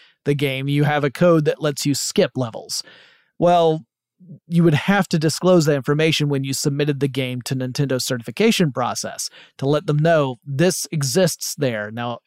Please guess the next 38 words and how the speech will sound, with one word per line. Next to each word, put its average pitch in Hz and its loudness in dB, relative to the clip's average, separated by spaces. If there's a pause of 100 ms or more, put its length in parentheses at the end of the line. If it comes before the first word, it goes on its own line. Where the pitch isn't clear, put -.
i-, - -12
it 143 -10
doesn't 151 0
matter 151 2
that 143 0
it 139 -2
existed 139 -4
there 135 2
just 143 -2
for 151 0
development. 151 0 (360)
As 110 -6
long 180 4
as 180 2
it's 180 -4
in 214 2
the 208 2
game, 190 0 (120)
you 120 -6
had 139 0
to 139 -4
disclose 139 0
it. - -18 (600)
And 202 2
part 302 0
of 320 0
this 220 2
process 202 2
also 208 2
meant 139 0
that 156 0
Nintendo 151 0
Power, 139 -2 (300)
the 135 -6
magazine, 131 -2 (400)
would 156 4
get 180 2
access 147 -4